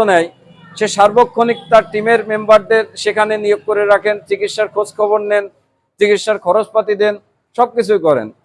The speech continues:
আমাদের মাগুরা পৌর যুব দলের সদস্য সচিব খান মাহবুবুর রহমান শান্তি যে বললো আপনার এই হুইল চেয়ারের কথা, কিছুদিন আগে আমিও আসছিলাম তার সাথে। সে যখন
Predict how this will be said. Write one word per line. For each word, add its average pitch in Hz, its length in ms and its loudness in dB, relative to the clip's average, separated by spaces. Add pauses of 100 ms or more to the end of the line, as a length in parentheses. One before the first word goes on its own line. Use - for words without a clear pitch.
(280)
আমাদের 220 260 4
মাগুরা 214 320 4
পৌর 214 240 2 (100)
যুব 202 200 -2
দলের 208 260 0
সদস্য 208 380 -2
সচিব 202 280 0 (400)
খান 202 120 4
মাহবুবুর 208 340 0
রহমান 208 200 -2
শান্তি 202 360 -6
যে 202 100 -6
বললো 202 300 2 (240)
আপনার 185 300 2
এই 190 160 2 (260)
হুইল 196 160 2
চেয়ারের 208 380 2
কথা, 170 220 0 (540)
কিছুদিন 220 340 -4
আগে 220 160 2
আমিও 214 260 2
আসছিলাম 196 420 0
তার 185 240 0
সাথে। 143 220 -2 (760)
সে 208 140 2
যখন 226 420 4